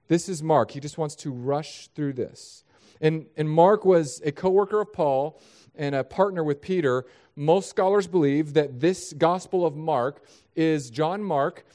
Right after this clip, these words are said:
and he's writing from Peter as his source. Peter the apostle, Peter who was crucified upside down, Peter who denied Jesus.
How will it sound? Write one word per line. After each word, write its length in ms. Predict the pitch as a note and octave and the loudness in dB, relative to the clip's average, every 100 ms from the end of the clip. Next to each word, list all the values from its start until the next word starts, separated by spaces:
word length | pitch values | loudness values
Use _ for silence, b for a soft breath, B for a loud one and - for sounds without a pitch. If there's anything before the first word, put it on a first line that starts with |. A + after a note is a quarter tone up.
| b b | b b
and 120 | D#3+ | -4
he's 160 | D#3+ C3+ | -4 0
writing 400 | D#3+ F#3 A3+ A3 | 2 2 0 -6
from 480 | - G3 F#3 F3 - - | -4 -4 -4 -8 -14 -10
Peter 380 | G3+ G3 C#3+ | -4 0 0
as 260 | C#3 C#3+ C3+ | 0 -6 -8
his 160 | D3+ - | -14 -10
source. 420 | F3 C3+ F#2+ - | -2 -2 -2 -12
Peter 360 | - F#3 F#3+ | -8 4 4
the 80 | F#3 | 6
apostle, 680 | F#3 - F3 E3+ C#3+ G2+ - b _ | 2 0 -6 -6 -8 -10 -12 b _
Peter 260 | F#3+ F#3+ | 0 4
who 100 | F#3+ | 4
was 180 | F3 D3 B | 4 2 B
crucified 400 | - G3 - F#3 | -8 -8 -2 0
upside 260 | F3+ - F3 | 0 -2 -2
down, 240 | F3 D3+ | -2 -4
Peter 260 | C3+ F#3 F#3 | -4 -2 0
who 140 | F3 | 0
denied 400 | D#3+ D#3 D#3+ E3+ | -2 -2 -2 -4
Jesus. 680 | C3+ F3+ F3 B2 G#2 - - | -4 -4 -4 -6 -12 -14 -20